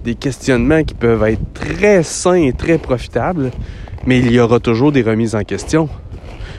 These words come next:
parce qu'on a tous des perceptions et des situations individuelles. Donc, si une grande majorité s'aligne tout à coup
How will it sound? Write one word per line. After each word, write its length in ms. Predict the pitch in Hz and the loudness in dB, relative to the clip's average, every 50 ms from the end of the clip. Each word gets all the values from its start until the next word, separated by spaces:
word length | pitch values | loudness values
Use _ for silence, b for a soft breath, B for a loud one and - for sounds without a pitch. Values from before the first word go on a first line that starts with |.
| B B - | B B -4
parce 220 | - 113 - - | -4 -4 -2 0
qu'on 180 | - 127 120 113 | 0 2 2 2
a 60 | 113 | 0
tous 260 | - - 156 143 131 | 2 4 4 4 4
des 100 | 123 117 | 2 0
perceptions 480 | - - 107 - 107 101 - - 143 143 | 0 -2 -2 -2 -4 -4 -2 0 0 2
et 20 | |
des 100 | 131 113 | 2 0
situations 440 | 101 - - - 123 110 104 - 131 | -2 -4 -4 -2 -2 -2 0 0 0
individuelles. 600 | 120 101 104 101 95 95 104 110 120 131 123 113 98 - B B B B B B B B B B B B B B B - - - - - - - | 0 0 -2 -6 -8 -4 0 2 2 2 2 0 -4 -6 B B B B B B B B B B B B B B B -6 -6 -6 -6 -8 -4 0
Donc, 240 | 113 110 107 107 104 | 0 0 0 0 -2
si 400 | - - - - 185 202 226 202 - - - - 123 | -4 -4 -4 -2 2 2 2 0 0 -4 -8 -4 -2
une 160 | 120 113 110 | -2 0 0
grande 300 | 110 117 156 202 220 214 | 0 2 4 4 4 6
majorité 560 | 202 180 165 165 156 143 131 - - 160 156 | 4 4 4 4 4 2 0 0 0 0 0
s'aligne 500 | 147 - 151 135 123 127 127 127 127 127 | 2 2 2 2 2 2 2 2 2 0
tout 220 | - - - 247 - | -2 -4 -6 -2 0
à 100 | - 185 | 0 -2
coup 280 | - - - 190 190 | 0 -2 -4 -4 -4